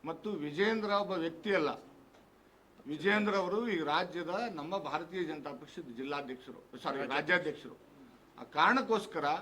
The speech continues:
ಯಾರಾದರೂ ಕೂಡ ಕಿಡಿಗೇಡಿಗಳು ಅವರ ಫೋಟೋಗಳಿಗೆ ಚಪ್ಪಲಿ ಹಾರ ಹಾಕ್ತಕ್ಕಂಥದ್ದು, ಅವಮಾನ ಮಾಡ್ತಕ್ಕಂಥದ್ದನ್ನ ಭಾರತೀಯ ಜನತಾ ಪಕ್ಷ ಮತ್ತು ನಮ್ಮೆಲ್ಲ ನಾಯಕರುಗಳು ಉಗ್ರವಾಗಿ ಖಂಡಿಸ್ತೇವೆ.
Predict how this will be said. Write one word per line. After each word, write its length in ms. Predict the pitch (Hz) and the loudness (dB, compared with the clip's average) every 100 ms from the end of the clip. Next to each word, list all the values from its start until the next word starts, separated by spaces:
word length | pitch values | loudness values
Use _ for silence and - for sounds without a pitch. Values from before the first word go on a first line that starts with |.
| - - - - - | -6 -18 -20 -20 -12
ಯಾರಾದರೂ 580 | 117 147 175 214 214 208 | 2 8 12 12 10 4
ಕೂಡ 200 | 190 170 127 - - - - - - - - - - - - - - | 0 -4 -4 -8 -20 -20 -20 -20 -20 -20 -20 -20 -20 -20 -20 -20 -12
ಕಿಡಿಗೇಡಿಗಳು 640 | 160 165 190 190 185 160 131 - - - - - - - - - - - - - - - - - | -2 2 8 8 8 2 -2 -8 -20 -20 -20 -20 -20 -20 -20 -20 -20 -20 -20 -20 -20 -20 -10 0
ಅವರ 240 | 165 185 | 2 2
ಫೋಟೋಗಳಿಗೆ 920 | 180 170 190 196 180 165 160 165 156 | 0 0 2 2 2 2 2 0 -2
ಚಪ್ಪಲಿ 280 | 156 - 185 | -4 -2 6
ಹಾರ 180 | 180 185 | 8 8
ಹಾಕ್ತಕ್ಕಂಥದ್ದು, 1080 | 170 170 151 151 143 147 139 147 151 143 135 | 6 2 -10 -8 -8 -6 -4 -4 -4 -4 -2
ಅವಮಾನ 300 | 165 208 220 | 6 6 6
ಮಾಡ್ತಕ್ಕಂಥದ್ದನ್ನ 800 | 190 170 165 160 156 147 151 180 214 214 - - - - - - | 2 0 -4 -6 -6 -6 -2 2 2 0 -14 -20 -20 -20 -18 -6
ಭಾರತೀಯ 440 | 143 170 190 196 | -2 -2 0 -2
ಜನತಾ 380 | 170 160 156 160 | 0 -4 -4 -4
ಪಕ್ಷ 340 | 160 147 - 180 190 - - - - - - - - | -4 -10 0 2 2 0 -20 -20 -20 -20 -20 -20 -12
ಮತ್ತು 260 | 139 147 190 | -10 -4 -2
ನಮ್ಮೆಲ್ಲ 400 | 160 135 151 208 | -2 -2 4 6
ನಾಯಕರುಗಳು 560 | 214 196 196 170 180 151 | 8 6 4 -4 -4 -2
ಉಗ್ರವಾಗಿ 600 | 143 147 165 165 160 143 | -4 -4 -2 -2 -2 -6
ಖಂಡಿಸ್ತೇವೆ. 880 | 139 143 180 175 175 202 247 247 | -8 -4 -2 0 2 6 4 4